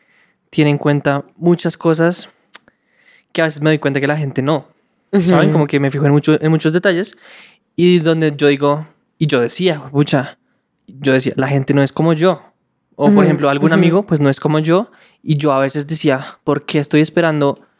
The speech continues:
Speaker 1: que él sea como yo?".
Speaker 2: Sí,
Speaker 1: Que se
Speaker 2: weón.
Speaker 1: fije en detalles que yo me fijo,
Speaker 2: Sí.
Speaker 1: esa persona de pronto no se fija y uno está mal, ¿saben?
Speaker 2: Sí.
Speaker 1: Como que me, me ma-, me, me generaba malestar que la otra persona de pronto no,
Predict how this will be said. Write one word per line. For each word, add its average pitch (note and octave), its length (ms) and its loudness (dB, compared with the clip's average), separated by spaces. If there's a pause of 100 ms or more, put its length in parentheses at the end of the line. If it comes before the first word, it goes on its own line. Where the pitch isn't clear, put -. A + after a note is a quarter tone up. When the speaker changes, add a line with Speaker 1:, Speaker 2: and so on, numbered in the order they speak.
(300)
Speaker 1:
que D#3+ 160 2
él D#3 80 0
sea C#3+ 240 -4
como C3+ 180 -2
yo?". D3+ 380 -2 (420)
Speaker 2:
Sí, G3 480 -2
Speaker 1:
Que E3+ 100 2
se D#3+ 100 2
Speaker 2:
weón. D#3 100 -2
Speaker 1:
fije D#3 160 0
en C#3+ 100 0
detalles D#3 380 -2
que - 180 -4
yo D#3+ 140 0
me D#3 120 0
fijo, E3+ 360 0 (380)
Speaker 2:
Sí. - 180 -16
Speaker 1:
esa C#3 120 -2
persona D3 280 0
de C#3 40 -4
pronto D3 220 0
no D3+ 80 0
se E3 120 0
fija E3+ 360 -2
y D3+ 120 0
uno C3+ 200 2
está B2 220 -6
mal, D3 480 -6
¿saben? G3+ 320 -2 (520)
Speaker 2:
Sí. - 280 -12
Speaker 1:
Como D3+ 160 0
que D3+ 80 0
me, C#3+ 300 0 (520)
me F3 220 2
ma-, E3+ 180 -2
me, E3 180 0
me D#3+ 220 0
generaba D3+ 320 0
malestar E3+ 520 -4
que F3+ 100 -2
la D#3 60 2
otra C#3 140 -4
persona C#3+ 280 0
de C#3 60 0
pronto C3 500 0 (200)
no, D3 600 2